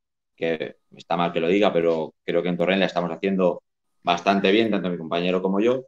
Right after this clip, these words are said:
Bueno, pues, llegó un momento que dije, necesitamos, o creo que el partido necesita una cara nueva, alguien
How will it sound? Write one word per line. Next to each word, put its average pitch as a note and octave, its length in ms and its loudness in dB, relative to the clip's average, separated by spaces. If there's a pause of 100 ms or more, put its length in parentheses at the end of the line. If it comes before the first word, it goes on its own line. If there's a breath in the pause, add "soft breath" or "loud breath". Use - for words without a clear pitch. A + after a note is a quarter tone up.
(140)
Bueno, G#2 360 2
pues, F#2+ 320 0 (300)
llegó G#2+ 140 4
un A2+ 60 4
momento A#2 180 4
que G#2+ 80 6
dije, G2 260 2
necesitamos, G2+ 1080 0 (320)
o F2 340 -2
creo G2 140 0
que G2+ 60 2
el G#2 60 2
partido G#2 300 4
necesita G#2 720 4 (120)
una F#2+ 240 0
cara F#2 160 2
nueva, A2 520 4 (540)
alguien G2 640 2